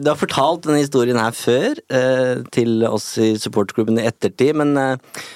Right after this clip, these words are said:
eh, Nemanja Vidic hadde blitt kåret til årets spiller i supportklubben, eh, sesongen før.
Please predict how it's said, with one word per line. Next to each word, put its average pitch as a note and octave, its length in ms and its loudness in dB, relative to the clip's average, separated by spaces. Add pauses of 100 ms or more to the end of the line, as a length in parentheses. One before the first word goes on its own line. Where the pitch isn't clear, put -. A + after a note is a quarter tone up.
(160)
eh, A#2+ 280 0
Nemanja C3 340 2
Vidic C3 300 0
hadde A#2+ 200 -2
blitt B2 120 -2
kåret G#2 260 0
til A2+ 140 2
årets G#2 320 -2
spiller A#2+ 640 0
i A#2 240 2
supportklubben, A#2 760 0
eh, A#2 280 0
sesongen A2 400 -2
før. A3+ 400 0